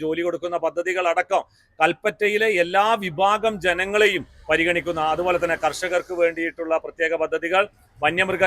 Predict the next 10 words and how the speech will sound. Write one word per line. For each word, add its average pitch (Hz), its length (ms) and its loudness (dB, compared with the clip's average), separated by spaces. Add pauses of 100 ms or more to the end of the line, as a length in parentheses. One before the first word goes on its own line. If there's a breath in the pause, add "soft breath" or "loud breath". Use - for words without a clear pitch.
(100)
ശല്യത്തിന് 175 440 0
വേണ്ടി 165 240 0
ശാസ്ത്രീയവും 180 640 -2 (300)
അതുപോലെ 180 360 2
തന്നെ 180 200 -2
നിയമപരിധിക്കകത്തു 175 1200 0
നിന്നുകൊണ്ട് 170 360 -4 (140)
ചെയ്യാൻ 165 320 -2
കഴിയുന്ന 165 400 -4 (220)
കാര്യങ്ങൾ, 160 340 -2